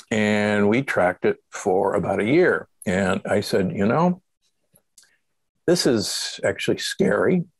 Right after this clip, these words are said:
and somebody has to say something about this." So, uh, literally on the last day to submit the abstract, to the annual meeting of the American Heart Association, I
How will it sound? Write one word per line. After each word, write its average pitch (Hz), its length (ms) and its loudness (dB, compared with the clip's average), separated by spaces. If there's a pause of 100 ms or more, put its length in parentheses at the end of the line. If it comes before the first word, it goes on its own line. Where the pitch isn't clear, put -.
(180)
and 101 960 0 (180)
somebody 113 840 2
has 101 420 -2 (320)
to - 80 0
say 185 240 2
something - 400 -4
about - 300 -6
this." - 260 -10 (520)
So, 120 480 2 (180)
uh, 107 420 0 (640)
literally 160 680 4
on 107 160 2
the 95 80 4
last 107 680 2
day 95 500 0
to 104 160 -2
submit 98 500 0 (320)
the 95 220 2
abstract, 90 600 -2 (520)
to 95 600 2
the 90 300 2
annual 95 320 2
meeting 90 400 2
of 87 100 0
the 87 80 0
American 85 320 -2
Heart 131 200 2
Association, 92 880 -4
I 92 260 0